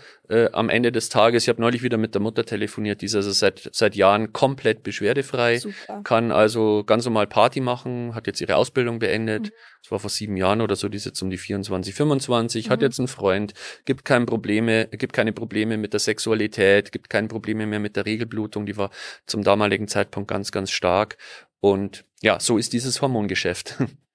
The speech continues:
Speaker 2: Wahnsinn.
Speaker 1: Ja. Also es kann wirklich in der Pubertät losgehen. Es gibt einfach Familien, wo es einen Progesteronmangel gibt, äh,
Speaker 2: Genetisch
Speaker 1: die genetisch,
Speaker 2: bedingt?
Speaker 1: genetisch bedingt, m,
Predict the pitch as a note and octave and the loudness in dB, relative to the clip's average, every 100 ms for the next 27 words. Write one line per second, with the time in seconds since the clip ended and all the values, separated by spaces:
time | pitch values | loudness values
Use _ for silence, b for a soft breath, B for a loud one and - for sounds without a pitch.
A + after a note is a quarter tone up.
0 | _ _ G3+ G3 G3 G3 G3 _ _ - | _ _ -12 -12 -12 -14 -16 _ _ -4
1 | G#2+ - _ _ _ - G2 A2+ - C3+ | -4 -4 _ _ _ 0 0 2 0 2
2 | C#3 C#3 C#3 C3+ B2 A2+ B2+ A#2 A#2+ G#2+ | 4 2 2 0 0 -2 -2 0 2 2
3 | A2+ D3+ - C#3+ C#3+ D3 B B - D3 | 0 -2 -2 0 0 -4 B B -4 2
4 | - B2 C3+ B2+ A#2 B2 C#3 C3 B2 A2+ | 4 4 2 -2 -2 -2 0 0 0 -2
5 | A2+ A2 B B B _ _ _ A2 A2 | -2 -2 B B B _ _ _ 6 6
6 | - - - _ A2 A2+ C#3 D3+ - D#3 | -2 -6 -16 _ -4 0 2 4 4 6
7 | D#3+ E3 D#3 D#3 D#3+ D#3+ - - _ _ | 6 6 2 2 -2 -4 -18 -20 _ _
8 | _ G#2+ A2+ A#2 A#2 - - _ _ _ | _ 2 2 2 -2 -10 -20 _ _ _
9 | _ _ _ _ - - A#3 A#3+ C#4 C4+ | _ _ _ _ -6 0 2 0 -2 4
10 | C3+ A#2+ C3 B2+ C3+ B3+ C3 - - C3 | 4 4 4 6 6 6 4 0 -2 0
11 | A#2+ C3 C3+ - C3 C3 B2 B2+ B2+ - | 2 2 0 -4 -2 0 0 0 -4 -10
12 | - - - - - D#2+ D#2 | -16 -20 -20 -18 -10 -8 -8